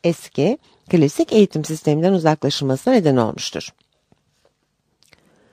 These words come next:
On dokuzuncu yüzyıla kadar, hatta yirminci yüzyıla kadar Batı Avrupa toplumlarında hukukçu,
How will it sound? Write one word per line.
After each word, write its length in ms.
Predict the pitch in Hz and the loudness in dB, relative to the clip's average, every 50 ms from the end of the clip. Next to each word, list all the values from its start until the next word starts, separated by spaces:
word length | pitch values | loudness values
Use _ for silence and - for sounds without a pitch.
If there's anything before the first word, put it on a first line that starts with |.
| _ _ _ _ _ _ _ _ | _ _ _ _ _ _ _ _
On 180 | - 240 262 247 | 0 2 4 4
dokuzuncu 420 | 254 240 247 202 196 208 196 180 | 2 2 2 2 2 2 4 6
yüzyıla 360 | 190 175 170 160 170 165 170 165 | 4 4 4 4 2 2 2 2
kadar, 360 | - 160 139 151 170 233 285 | 0 -2 0 0 0 0 0
hatta 360 | 277 226 208 - - 196 180 | 0 -2 -2 0 0 2 2
yirminci 440 | 180 180 190 190 202 208 214 214 294 | 2 4 2 2 4 2 0 0 -2
yüzyıla 340 | 302 294 240 220 214 202 196 | -4 -4 -2 0 2 0 2
kadar 400 | - - 170 170 196 240 269 233 | 0 -2 -2 -2 0 -2 0 0
Batı 200 | 214 208 - 214 | -2 0 0 2
Avrupa 280 | 196 185 185 170 - 170 | 2 2 2 2 -2 -4
toplumlarında 720 | - 170 160 - - 160 160 156 151 143 160 175 - 254 | -4 -4 -4 -4 -4 -2 -2 0 0 0 0 0 2 2
hukukçu, 580 | 233 196 - 202 - - - - 196 214 254 | 2 2 0 -2 -2 -2 -2 0 2 2 2